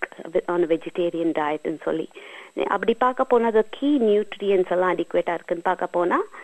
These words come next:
அயர்ன். அயர்ன் வந்து அதிகமா இருக்காது வெஜிடேரியன் டயட்ல. வெஜிடேரியன் டயட்ல உள்ள அயர்ன் அப்சார்ப் பண்ணறதுக்கு வைட்டமின் சி ரிச்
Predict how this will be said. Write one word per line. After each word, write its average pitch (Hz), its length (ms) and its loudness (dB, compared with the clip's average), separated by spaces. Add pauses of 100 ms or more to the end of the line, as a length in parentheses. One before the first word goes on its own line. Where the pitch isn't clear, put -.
(300)
அயர்ன். 180 440 0 (560)
அயர்ன் 226 300 2
வந்து 220 460 6
அதிகமா 180 520 4 (160)
இருக்காது 170 760 0
வெஜிடேரியன் 160 520 0
டயட்ல. 160 380 2 (200)
வெஜிடேரியன் 254 840 4
டயட்ல 202 400 2 (100)
உள்ள 202 260 4
அயர்ன் 190 440 2
அப்சார்ப் 175 400 2
பண்ணறதுக்கு 180 440 -2 (180)
வைட்டமின் 208 500 0
சி 190 160 2
ரிச் - 240 0